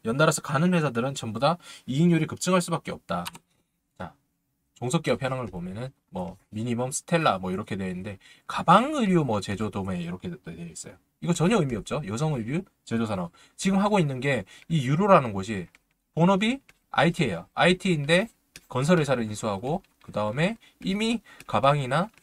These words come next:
의류를 하고 있었다. 이 시총에서 나올 수 있는 회사가 여러 가지로 발판을 드리기에는 말도 안 되는 거죠. 자, 유로에 과거에 보이면 그로스 앤 밸류라고 투자 조합이 들어와요.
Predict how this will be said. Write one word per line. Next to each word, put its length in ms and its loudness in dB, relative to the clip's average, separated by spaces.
의류를 340 2
하고 140 0
있었다. 400 -10
이 200 2
시총에서 480 0
나올 180 2
수 100 -6
있는 200 -4
회사가 400 2
여러 180 2
가지로 460 0
발판을 500 0
드리기에는 600 -2
말도 240 0
안 60 4
되는 180 -2
거죠. 160 -8
자, 220 -4
유로에 460 6
과거에 320 -2
보이면 440 -4
그로스 800 0
앤 200 -4
밸류라고 680 -6
투자 220 2
조합이 220 0
들어와요. 400 -6